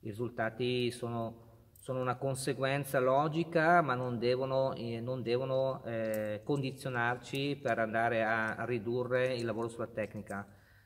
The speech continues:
Eh, ritengo che loro, eh, nel, nelle giovanili debbano, ok,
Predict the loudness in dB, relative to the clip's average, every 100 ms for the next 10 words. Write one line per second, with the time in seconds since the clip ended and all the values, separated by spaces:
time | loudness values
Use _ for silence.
0 | -20 -20 -20 -14 -6 -2 0 0 0 -2
1 | 0 0 2 0 0 2 4 4 4 2
2 | -2 -4 -4 -4 -4 -4 -4 -2 2 2
3 | 2 0 0 0 0 2 2 2 0 2
4 | 2 0 -2 -4 -2 0 -2